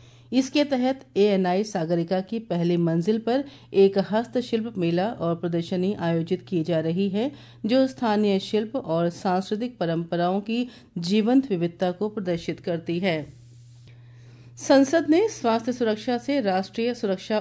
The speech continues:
उपकर विधेयक दो हज़ार पच्चीस को पारित कर दिया है। राज्यसभा ने इसे कल पारित किया। लोकसभा इसे पहले ही पारित कर चुका है। विधेयक में पान मसाला और केंद्र सरकार से अधिसूचित किसी भी अन्य वस्तु के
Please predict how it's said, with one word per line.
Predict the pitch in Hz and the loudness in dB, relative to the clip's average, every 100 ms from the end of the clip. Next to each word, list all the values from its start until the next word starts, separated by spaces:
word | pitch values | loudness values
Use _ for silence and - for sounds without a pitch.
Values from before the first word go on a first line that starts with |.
| 214 | -2
उपकर | 180 - 185 | -8 -2 -2
विधेयक | 170 175 180 202 202 | 0 -4 -2 -4 -2
दो | 180 | -4
हज़ार | 175 170 175 170 170 | -2 -2 0 -2 -2
पच्चीस | 165 - 185 202 | -6 -2 -2 -2
को | - 208 | -2 -4
पारित | 214 180 160 170 | -2 -2 -2 -4
कर | - 165 | -4 -4
दिया | 156 170 165 | -2 0 0
है। | 185 170 160 - - - | 0 0 -2 -14 -20 -10
राज्यसभा | 190 185 180 185 190 170 196 | 2 4 4 0 -2 0 0
ने | 208 226 | 0 0
इसे | 156 170 175 | -4 -4 -4
कल | 170 165 165 | -2 -2 -2
पारित | 165 156 175 - | -2 -2 -2 -4
किया। | 180 180 285 - - - | -2 -2 -2 -8 -20 -6
लोकसभा | 202 240 285 - 233 262 | 4 4 4 -2 -2 -2
इसे | 262 175 185 | -2 -4 -4
पहले | 180 170 175 185 | -2 0 0 0
ही | 190 | -2
पारित | 226 190 160 165 | -4 -2 -2 -2
कर | - 175 | -2 -2
चुका | 160 165 165 | -2 -4 0
है। | 165 185 143 139 - _ - | 2 2 -2 -6 -20 _ 0
विधेयक | 226 220 247 254 | 2 4 4 4
में | 247 247 | 0 0
पान | - 156 170 | 0 0 2
मसाला | 170 170 180 185 | 0 -2 -2 -2
और | 254 190 170 170 | -4 -2 0 0
केंद्र | - 170 170 | -2 -2 -2
सरकार | 180 165 170 180 | -4 -4 -2 -2
से | 196 233 233 | -2 -2 -2
अधिसूचित | - 170 170 - 175 233 226 | -2 -2 -2 -2 -2 -2 -4
किसी | 180 170 175 | -6 -2 -2
भी | 165 214 | 0 -4
अन्य | 220 165 170 | -2 0 0
वस्तु | 160 160 165 214 | 0 -4 -4 -6
के | 214 233 | -2 -2